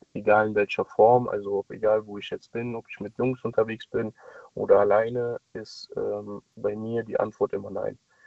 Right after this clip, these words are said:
Wenn da jetzt mal ein Mädel da wäre und die, also die, die, die Chancen waren schon sehr häufig da.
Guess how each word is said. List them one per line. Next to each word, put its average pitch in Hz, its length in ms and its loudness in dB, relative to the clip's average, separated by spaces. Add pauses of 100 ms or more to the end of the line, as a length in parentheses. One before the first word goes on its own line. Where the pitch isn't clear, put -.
(220)
Wenn 101 160 0
da 101 80 4
jetzt 101 320 2
mal 98 200 -2
ein 98 180 -8
Mädel 101 400 -4
da 104 340 4
wäre 113 400 2
und 98 360 -6
die, 104 280 -8 (440)
also 101 520 -4 (2000)
die, 117 280 -2
die, 110 340 -2
die 110 100 -10
Chancen 113 520 6
waren 104 300 6
schon 98 480 -2
sehr 104 300 4
häufig 104 480 2
da. 95 260 -2